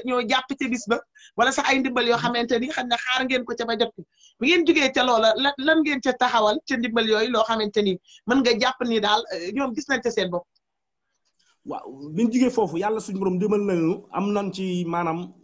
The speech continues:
Speaker 2: benn fond
Speaker 1: Mhm.
Speaker 2: de caisse boo xamante ni, wax
Speaker 1: Mhm.
Speaker 2: dëgg yàlla jour boobu am.
Speaker 1: Mhm.
Speaker 2: Muy comme moo xamante ni, euh, dafa jugee ci bis ba, muy ay nit ñoo xamante ni dañoo ñëwoon,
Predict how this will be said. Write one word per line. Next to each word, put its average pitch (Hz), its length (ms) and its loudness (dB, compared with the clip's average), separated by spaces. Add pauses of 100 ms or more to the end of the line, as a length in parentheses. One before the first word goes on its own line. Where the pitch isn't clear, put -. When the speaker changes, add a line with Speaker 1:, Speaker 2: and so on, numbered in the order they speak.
(200)
Speaker 2:
benn 185 320 -6
fond 190 220 -4
Speaker 1:
Mhm. 170 40 -2
Speaker 2:
de 160 80 -4
caisse 175 240 -6
boo 165 100 -4
xamante 156 380 -8
ni, 143 180 -10 (720)
wax 180 140 -2
Speaker 1:
Mhm. 196 80 0
Speaker 2:
dëgg 202 120 2
yàlla 175 320 -2
jour 180 240 -6
boobu 175 200 -4 (100)
am. 135 160 -14 (760)
Speaker 1:
Mhm. 175 240 -10 (140)
Speaker 2:
Muy 165 260 -2
comme 190 220 -2
moo 170 120 -2
xamante 156 320 -6
ni, 147 260 -2 (380)
euh, 131 220 -10
dafa 151 220 -2
jugee 185 180 0
ci 185 80 -2
bis 180 180 -2
ba, 147 200 -4
muy 160 140 -4
ay 170 140 0
nit 180 140 -2
ñoo 170 120 -6
xamante 151 340 -6
ni 147 120 -6
dañoo 160 240 -2
ñëwoon, 156 360 2